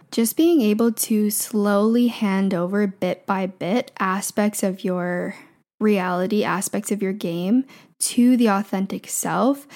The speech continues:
and feeling safe and supported in doing so, and then seeing what happens.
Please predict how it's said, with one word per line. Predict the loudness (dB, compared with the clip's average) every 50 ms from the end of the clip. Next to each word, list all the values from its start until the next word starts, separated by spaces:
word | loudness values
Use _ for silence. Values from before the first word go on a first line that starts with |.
| -20 -16 -6 0
and | 2 2 2 4
feeling | 2 2 4 4 4 2 2
safe | 0 -2 -2 -2 0 -2 0 0
and | 0 0 0
supported | -2 -4 -4 -4 -4 -2 -2 -2 -2 -2
in | -2 -4 -4
doing | -4 -4 -2 0 0 0
so, | 2 2 2 2 4 2 0 -2 -4 -16 -20 -20 -12 -2 2
and | 4 4 6
then | 6 4 4
seeing | 2 2 0 0 2 4 4 4 4 2
what | 0 -2 -4
happens. | -8 -6 -4 -2 -2 -2 -4 -8 -10 -10 -10 -12 -12 -12 -12 -12 -12